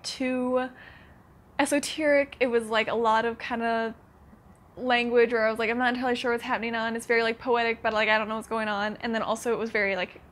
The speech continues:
graphic in its depictions of sex, and it wasn't in, like, a, I don't know,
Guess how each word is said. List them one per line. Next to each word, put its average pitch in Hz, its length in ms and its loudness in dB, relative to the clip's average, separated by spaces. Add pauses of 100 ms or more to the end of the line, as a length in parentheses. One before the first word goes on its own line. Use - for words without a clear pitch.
graphic 320 520 2
in 247 100 0
its 247 160 -6
depictions 254 440 -6
of 214 160 -2
sex, - 480 -2 (440)
and 240 100 2
it - 60 0
wasn't 247 320 0
in, 233 160 0
like, 220 260 -2
a, 202 420 0 (1160)
I 226 40 2
don't 180 100 -4
know, 160 260 -4